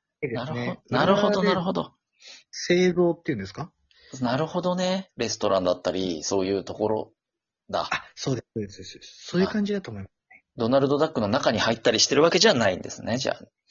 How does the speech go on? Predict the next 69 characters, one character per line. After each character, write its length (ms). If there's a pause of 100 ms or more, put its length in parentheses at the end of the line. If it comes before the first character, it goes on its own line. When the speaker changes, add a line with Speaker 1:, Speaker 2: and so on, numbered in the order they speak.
(360)
Speaker 1:
中 340
に 120
入 160
っ 80
た 140
り 60
踊 300
っ 60
て 140
は 160
し 100
な 100
い 40
と 80
思 80
い 20
ま 60
す。 80
キ 120
ャ 40
ッ 80
キ 80
ャ 40
し 60
て 80
な 80
い 60
と 80
思 80
い 20
ま 40
す、 60
多 80
分。 80
Speaker 2:
あ 200
ー、 40
な 140
る 60
ほ 100
ど。 300 (560)
い 160
や 100
ー、 200
Speaker 1:
は 40
い。 40
Speaker 2:
そ 200
う 40
な 120
ん 40
だ。 120
へ 920 (200)
ー。 40
え、 160
な 120
ん 80
で 120
別 200
れ 60
ち 80
ゃ 40
っ 40
た 80
ん 40
で 20
す 60
か？ 260 (2000)
Speaker 1:
え 140
っ 40
と、 1600